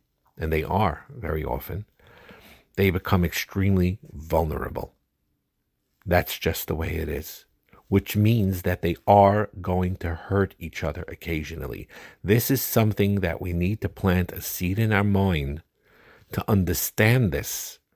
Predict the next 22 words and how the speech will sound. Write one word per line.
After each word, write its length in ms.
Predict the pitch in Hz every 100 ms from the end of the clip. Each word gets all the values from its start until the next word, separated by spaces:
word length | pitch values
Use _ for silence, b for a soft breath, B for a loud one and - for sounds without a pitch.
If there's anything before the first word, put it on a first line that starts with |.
| _ B B B B B
that 260 | 95 90
because 460 | - 98 - 104 107
we're 80 | 110
both 320 | 90 101 95
human 360 | 98 87 92 104
beings, 360 | 107 95 85
we 80 | 85
could 100 | -
be 120 | 92
great 500 | 92 98 90 107 117
human 340 | 92 82 78 73
beings, 480 | 65 53 - - _ _ _ B B B B B
but 420 | 92 101 101 - - -
we 260 | 98 95 -
will 540 | 90 90 95 95 104 _ _ _
hurt 460 | - - 104 95 - -
each 260 | 82 -
other 320 | 82 80 80 - -
on 120 | 76
occasion, 680 | 73 - 85 80 80 78 73 -
not 220 | 85 90
intentionally, 880 | 113 - 98 98 78 69 67 69